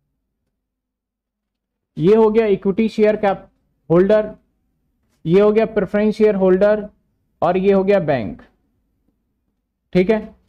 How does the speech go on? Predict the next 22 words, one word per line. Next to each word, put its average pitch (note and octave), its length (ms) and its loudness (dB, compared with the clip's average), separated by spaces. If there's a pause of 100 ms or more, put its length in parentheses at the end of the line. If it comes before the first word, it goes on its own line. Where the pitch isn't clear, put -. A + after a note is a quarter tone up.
(580)
अब F3+ 140 2
equity G#3+ 380 0
share A#3 220 0
holder G#3 340 2
के A3+ 100 -2
अंदर G#3+ 220 -2
बाय F3 320 0
में A3 100 -2
आ G#3 100 -2
जाएगा G#3+ 260 0
हमारा, G3+ 300 0
सबसे G#3 300 -4
पहले G3+ 340 0 (1000)
क्या F#3+ 140 2
आ G3+ 100 0
जाएगा G#3+ 280 2
सर G#3 180 -2
बाय F#3+ 260 -2
में? G#3+ 120 -2
equity G3+ 360 -2
share G#3 240 -2
capital। G#3 520 -2